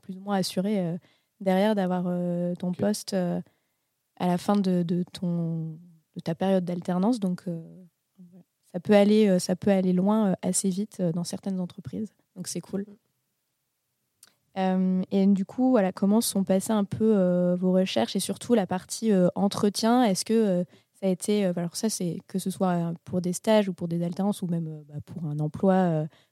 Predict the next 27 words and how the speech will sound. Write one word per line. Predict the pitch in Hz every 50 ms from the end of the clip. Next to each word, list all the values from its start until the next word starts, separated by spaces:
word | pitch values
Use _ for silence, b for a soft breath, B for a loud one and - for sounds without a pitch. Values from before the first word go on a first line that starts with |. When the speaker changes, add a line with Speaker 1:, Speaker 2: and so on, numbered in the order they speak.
| b _
Speaker 1:
premier | - 196 190 180
emploi | 175 180 180 - - 196 190 196 202 202 202
ou | 196 190 185 185 180 175 180
n'importe | 180 175 - 196 185 -
quel | - 202 180 175
emploi, | 180 175 - 202 202 214 233 233 220 196
c'est | 185 - 180
toujours, | - - 185 196 202 202 196
euh, | 185 170 180 b b b b b b b _ - - - -
une | 202 202 202
étape, | 190 - - 202 208 220 _ -
euh, | 196 185
les | 180 185 185 185
entretiens. | 185 - - 202 185 - - 202 214 233 - _ _ _ _ _ _ _
Pour | - 180
vous, | 180 185 214 226
comment | - 220 202 196
ça | - - 190
s'est | - - 196
passé ? | - 190 185 - - - 208 220 233 247 247 _ _ - -
Euh, | 190 185 180 180 180 185 180 180 180 180 185 185 190 -
et | - 190 190 185 180 180 185 185
surtout, | - - 196 - - 254 247
qu'est-ce | - 226 220 -
que | - -
vous | 226 202 196 202 196 202
attendez | 208 208 - 220 214 208 202 208 220 240